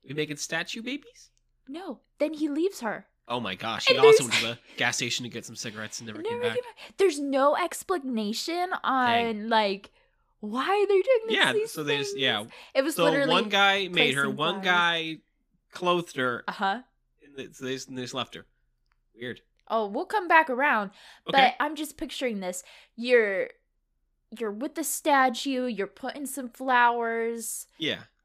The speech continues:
Speaker 2: And you fall in love, and
Speaker 1: Then you just
Speaker 2: then
Speaker 1: leave.
Speaker 2: you're just like,
Speaker 1: Peace.
Speaker 2: "I got to go.
Speaker 1: <laughs>
Speaker 2: I cannot be
Speaker 1: I gotta
Speaker 2: here."
Speaker 1: get outta here.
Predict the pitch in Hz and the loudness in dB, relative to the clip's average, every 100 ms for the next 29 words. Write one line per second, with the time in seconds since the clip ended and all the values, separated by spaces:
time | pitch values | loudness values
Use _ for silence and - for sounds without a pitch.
0 | _ _ _ - 220 214 208 202 202 196 | _ _ _ 0 2 2 0 -2 -4 -6
1 | 190 - 220 226 311 359 339 302 339 311 | -10 -12 -8 -4 2 4 4 2 6 6
2 | 214 202 - 220 220 226 233 226 220 220 | 6 2 -2 -2 0 2 4 2 0 -4
3 | 214 208 202 - 190 170 - _ _ - | -4 -6 -8 -2 -2 -2 -8 _ _ -4
4 | 233 247 _ _ _ _ _ _ _ 247 | -4 -4 _ _ _ _ _ _ _ -12
5 | - 185 - - 240 247 262 _ _ _ | -12 -14 -16 -10 -8 -8 -10 _ _ _
6 | _ - - - - - _ _ _ _ | _ -4 -4 -6 -14 -20 _ _ _ _
7 | - - - 311 214 202 262 269 139 147 | -6 -4 2 4 4 2 2 4 2 0
8 | 127 147 339 233 110 | -2 -2 -2 -4 -8